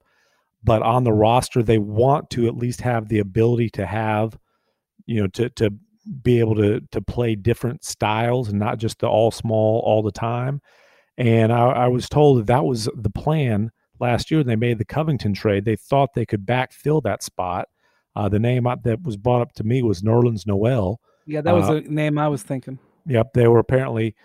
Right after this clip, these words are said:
Speaker 1: they, they thought they could get a deal done with O K C.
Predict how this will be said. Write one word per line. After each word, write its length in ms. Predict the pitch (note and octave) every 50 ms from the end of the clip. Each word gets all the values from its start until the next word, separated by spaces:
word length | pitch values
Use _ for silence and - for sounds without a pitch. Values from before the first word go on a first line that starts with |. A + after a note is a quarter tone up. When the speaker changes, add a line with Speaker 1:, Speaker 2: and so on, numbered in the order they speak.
| _ _ _ _ _
Speaker 1:
they, 200 | - B2+ B2 C#3
they 260 | C3+ B2+ A2+ C3+ D3
thought 420 | D3+ - - - C#3+ D3 D3+ C#3+ -
they 120 | C#3+ B2+
could 140 | - B2 A2+
get 140 | A#2+ B2+ A#2
a 60 | A2
deal 280 | G2 G#2+ A#2+ B2+ C3
done 240 | B2 A2+ C3 B2+ C3 B2+
with 120 | B2 A2+
O 100 | B2+ B2
K 220 | - - C3 B2+
C. 480 | A2+ - - C3+ B2 A#2+ B2 A#2+ A#2+ -